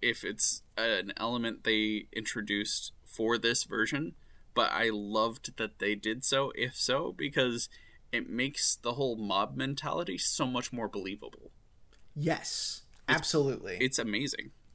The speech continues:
Speaker 1: I, I couldn't believe I hadn't thought of it in all the, like, iterations of the Frankenstein story that I've seen. I had never thought, "You know what?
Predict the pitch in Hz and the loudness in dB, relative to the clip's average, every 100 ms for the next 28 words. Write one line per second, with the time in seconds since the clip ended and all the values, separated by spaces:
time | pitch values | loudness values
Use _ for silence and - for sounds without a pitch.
0 | - 117 123 120 - 123 - 143 135 127 | -2 4 4 4 6 6 6 0 0 0
1 | 120 113 107 127 - - - 120 123 117 | 2 4 2 0 -8 -4 6 6 6 -2
2 | 104 110 117 110 - 104 - 123 123 113 | 0 0 0 -2 -2 -4 -4 -2 -2 -2
3 | 113 110 - - - - - 139 120 113 | -2 -4 -6 -18 -20 -20 2 4 6 4
4 | 123 - 113 110 107 101 - - - - | 2 2 0 -2 -2 -2 -4 -6 -12 -20
5 | - - - 123 113 127 123 110 - 104 | -20 -20 -10 0 4 4 4 2 2 2
6 | 107 - 131 104 85 - - 151 139 110 | 2 2 2 0 -4 0 2 2 0 -4
7 | - - - - - 113 117 107 110 104 | -10 -20 -20 -20 0 4 4 4 0 0
8 | - 107 92 - 127 117 120 117 | 2 2 2 0 -2 2 4 2